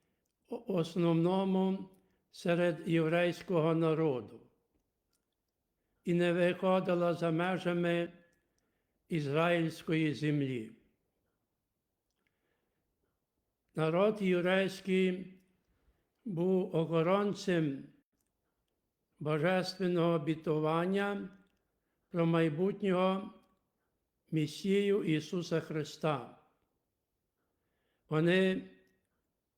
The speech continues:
це обітування зберігали в своїх серцях, вірили, що прийде час, коли з'явиться на землі Спаситель Ісус Христос.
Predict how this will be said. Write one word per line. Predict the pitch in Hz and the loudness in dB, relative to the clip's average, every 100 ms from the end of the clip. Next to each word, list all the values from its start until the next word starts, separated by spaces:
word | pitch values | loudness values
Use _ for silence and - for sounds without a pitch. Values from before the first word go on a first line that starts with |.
| _ | _
це | - 175 180 185 | -8 -2 0 0
обітування | 165 151 170 170 175 175 185 175 175 170 165 - - _ _ _ _ _ _ | -2 0 -2 0 2 2 0 2 2 2 0 -4 -16 _ _ _ _ _ _
зберігали | - 139 165 175 156 185 190 185 | -10 -2 0 2 2 2 2 0
в | 165 | -2
своїх | - 180 170 160 | -4 0 0 0
серцях, | 160 165 131 - 175 190 190 - - _ _ _ _ _ _ _ _ _ _ _ _ _ _ _ _ - | -2 -6 -6 -4 -2 0 -4 -12 -20 _ _ _ _ _ _ _ _ _ _ _ _ _ _ _ _ -4
вірили, | 143 185 190 185 185 185 180 190 - _ _ _ _ _ | 2 4 4 4 4 2 0 -6 -16 _ _ _ _ _
що | _ 175 156 | _ -2 0
прийде | 160 196 202 196 175 170 170 - _ _ _ | 2 2 2 0 0 0 -2 -10 _ _ _
час, | - 180 190 196 151 - _ _ - | -8 0 2 0 -4 -14 _ _ -6
коли | 180 180 | -2 0
з'явиться | 147 156 185 202 190 190 190 | 0 2 2 4 0 0 0
на | 185 180 | 2 0
землі | 147 170 175 170 180 175 170 - _ _ _ | 0 0 2 4 4 4 -2 -14 _ _ _
Спаситель | - - 151 - 180 185 180 | -12 -4 -2 0 0 0 0
Ісус | 160 151 - 160 151 | 0 -2 -4 -6 -6
Христос. | 151 151 - - 147 117 - - | -6 -8 -6 -4 -4 -6 -16 -20